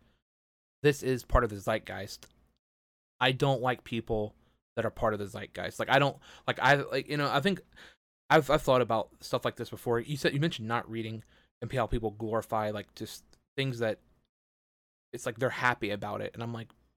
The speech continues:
but you realize that people view you negatively because of that. Um, and I'm not talking about, like, I'm not even talking about reading, like,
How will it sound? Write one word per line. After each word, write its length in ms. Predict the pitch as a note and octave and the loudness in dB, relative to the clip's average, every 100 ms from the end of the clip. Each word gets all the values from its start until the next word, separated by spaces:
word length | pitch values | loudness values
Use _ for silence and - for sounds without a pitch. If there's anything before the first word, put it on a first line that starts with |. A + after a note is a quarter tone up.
| _ _ _ - | _ _ _ -10
but 100 | A#2+ | -8
you 140 | C3+ | -6
realize 480 | C3+ D3 C3 A#2+ - | -2 0 2 0 0
that 180 | B2 - - _ _ - | -2 -4 -10 _ _ -8
people 200 | C#3 A#2+ | -4 -2
view 220 | A2 C3+ | -2 -2
you 180 | C#3 A2 | -2 -4
negatively 580 | G#2 C3+ D#3 A2+ G#2 G2+ | -2 -2 0 -2 -2 -8
because 340 | G#2 - C3+ | -8 -6 -8
of 100 | A2 | -6
that. 220 | G#2+ G#2+ - _ _ _ _ _ _ _ _ _ _ | -10 -12 -14 _ _ _ _ _ _ _ _ _ _
Um, 440 | A#2 G#2+ A2 - C3+ _ _ _ _ - | -4 -4 -6 -12 -18 _ _ _ _ -8
and 80 | A#2+ | -2
I'm 60 | D3+ | 0
not 160 | D3+ | 0
talking 180 | D3 C3 | -2 -2
about, 220 | B2+ G#2 | -2 -2
like, 180 | G#2+ - _ _ _ _ _ - | -6 -12 _ _ _ _ _ 0
I'm 100 | D#3+ | 4
not 100 | G3+ | 4
even 120 | C3+ | 4
talking 240 | C3 A#2+ A#2 | 0 -2 0
about 260 | A2 G2+ | -2 -2
reading, 340 | A2+ A#2 A2+ G#2+ | -4 -4 -4 -6
like, 300 | G#2 G#2 | -8 -12